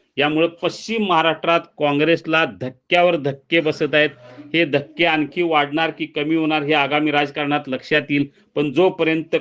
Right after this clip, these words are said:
काँग्रेसचे नेते शहाणे होणार नाहीत, तोपर्यंत हे धक्के निश्चितपणे बसतील. त्यामुळे आता काँग्रेसचे नेते कधी शहाणे होणार, आपला पक्ष, आपले कार्यकर्ते, आपले नेते सांभाळण्यात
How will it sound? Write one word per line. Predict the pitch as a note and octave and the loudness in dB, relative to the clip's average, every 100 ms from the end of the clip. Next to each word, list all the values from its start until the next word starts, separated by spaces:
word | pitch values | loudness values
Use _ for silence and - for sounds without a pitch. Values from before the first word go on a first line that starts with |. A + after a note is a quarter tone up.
| D#3 | 0
काँग्रेसचे | D3 D3+ E3+ E3 - E3 | 2 2 0 -2 -2 0
नेते | D3 C#3+ - E3 | 2 -2 -2 -4
शहाणे | - C#3 D3+ | -2 0 4
होणार | F#3+ F3 E3 | 4 2 0
नाहीत, | D#3 D3 C#3+ _ _ - | 0 -2 -4 _ _ -8
तोपर्यंत | F3 F#3 D#3 D#3 D#3 D#3 | 0 0 2 0 0 0
हे | D3 E3 | 0 2
धक्के | F3 C3+ C#3 - D#3 | 2 -2 -6 -2 0
निश्चितपणे | D3 D3 - F3 F3+ E3 | 0 -2 -6 -8 -4 -2
बसतील. | D3+ C#3 D3+ D3 C#3+ _ - | -2 -4 -4 -4 -6 _ -2
त्यामुळे | D3+ D#3+ | 0 2
आता | D#3+ E3 | 2 0
काँग्रेसचे | E3 D#3 D3+ E3 F3+ E3+ F#3 | -2 -2 0 2 0 -2 -2
नेते | E3+ D#3 D3+ E3+ E3+ | 2 0 0 -4 0
कधी | D#3 D#3 G3 | 0 0 0
शहाणे | F3+ E3 | 0 2
होणार, | E3 D#3 D#3+ E3 - _ _ | 2 2 0 -2 -8 _ _
आपला | C#3+ C#3 D3+ F3 | -6 -4 0 0
पक्ष, | F3 F3 - - | 0 -8 -8 -4
आपले | F3 - - - D#3 E3+ | -4 -2 -6 -4 -2 -2
कार्यकर्ते, | D#3 D#3+ D#3 D#3+ - E3+ F3 | 0 0 0 -2 -2 -4 -4
आपले | - C3 D3+ D3+ | -4 -8 -2 -2
नेते | E3 D3 C#3+ C#3 F3 | 0 0 -2 -2 -4
सांभाळण्यात | - D3+ D3 D#3+ D#3+ | -2 -4 2 2 2